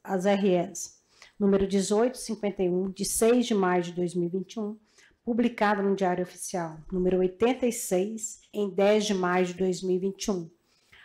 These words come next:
As resoluções em apreço foram equivocadamente produzidas em um lapso temporal de apenas dois meses entre uma e outra, com redações sobrepostas e conflitantes entre si, gerando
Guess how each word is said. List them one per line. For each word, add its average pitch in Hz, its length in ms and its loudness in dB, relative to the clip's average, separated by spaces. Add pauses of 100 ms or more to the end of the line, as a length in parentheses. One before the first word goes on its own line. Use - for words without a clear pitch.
(120)
As 196 180 0
resoluções 247 920 0
em 262 80 -2
apreço 214 640 -4
foram 196 260 0
equivocadamente 240 880 0
produzidas 202 840 -4 (180)
em 196 140 4
um 185 100 2
lapso 196 460 0
temporal 226 680 0 (260)
de 202 100 0
apenas 190 540 2
dois 240 400 4
meses 185 680 2
entre 202 320 0
uma 233 200 2
e 240 100 2
outra, 202 380 0 (100)
com 240 160 2
redações 208 720 2
sobrepostas 208 960 -2
e 196 80 -4
conflitantes 220 840 -2
entre 196 260 -2
si, 180 320 -6 (420)
gerando 185 580 0